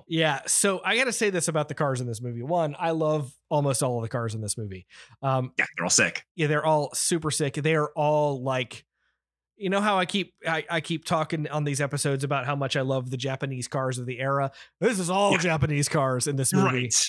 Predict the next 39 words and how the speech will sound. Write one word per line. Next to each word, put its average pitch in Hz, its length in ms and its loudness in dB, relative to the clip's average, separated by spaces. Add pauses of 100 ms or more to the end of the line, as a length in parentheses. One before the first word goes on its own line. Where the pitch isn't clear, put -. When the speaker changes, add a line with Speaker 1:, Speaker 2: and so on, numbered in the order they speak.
(280)
Speaker 1:
Save 160 360 2
for 151 240 -2
two. 143 360 2
The 131 120 -4
Hulk 170 280 0
car, 147 280 2
I 135 40 0
think, 139 160 -2
is 131 120 -2
a 131 40 2
Volkswagen, 127 960 -2
and, 127 280 -2
uh, 120 260 0
and 135 200 -2
there's 127 200 0
one 135 240 0
at 123 120 -4
the 123 180 -6
end 131 240 -2
that 120 120 -6
we'll 123 120 -6
get 127 220 -10
to 127 140 -2
eventually. 123 540 -4 (460)
Speaker 2:
The 92 80 0
sweetest 107 540 4
Volkswagen 113 600 0
I've 113 80 2
ever 117 180 2
seen. 107 360 0 (140)
<laughs> - 120 -10
Speaker 1:
But, 170 320 0 (180)
but 160 340 0
outside 175 580 2
of 143 120 -2
that, 127 300 -2
these 143 220 0
are 131 160 -4
all 139 640 0